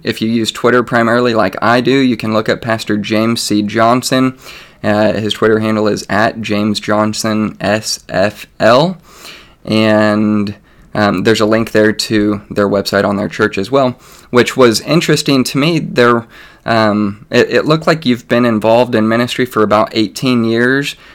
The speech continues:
and, uh, got involved in the bus ministry, and maybe that's how you began to grow and, um, learning to walk with the Lord. But I wanted to ask you, kind of, uh, Pastor James, how that all kind of came about and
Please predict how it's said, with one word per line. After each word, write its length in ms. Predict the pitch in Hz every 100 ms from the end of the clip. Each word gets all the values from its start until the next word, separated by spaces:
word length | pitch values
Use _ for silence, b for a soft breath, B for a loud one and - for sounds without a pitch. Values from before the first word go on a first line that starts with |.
| B
and, 440 | - 107 107 104 104
uh, 160 | 104
got 200 | 107 110
involved 340 | 107 107 117 120
in 80 | 107
the 80 |
bus 320 | 107 110 110 -
ministry, 600 | 117 117 - 117 117 117 B B B
and 240 | 113 107 107
maybe 180 | 110
that's 200 | 110 110
how 100 | 117
you 160 | 110 110
began 400 | 107 101 104 110
to 140 | 107
grow 460 | 101 104 107 113 113
and, 280 | 104 101 B B B
um, 680 | - 104 101 95 98 95 -
learning 400 | - 113 113 107
to 260 | 104 107 104
walk 320 | 107 113 110
with 140 | 113 101
the 80 |
Lord. 240 | 104 127 113
But 140 | 113
I 80 | 120
wanted 240 | 135 185
to 80 | 160
ask 260 | 143 139 -
you, 100 | 139
kind 220 | - 131
of, 380 | 117 98 - -
uh, 160 | 113
Pastor 360 | - 131 127 117
James, 400 | 107 127 123 -
how 260 | - 139 131
that 380 | 135 135 - - _ -
all 220 | 123 117
kind 240 | - 123
of 80 | 110
came 220 | 135 127
about 440 | 107 107 120 143 -
and 340 | 107 107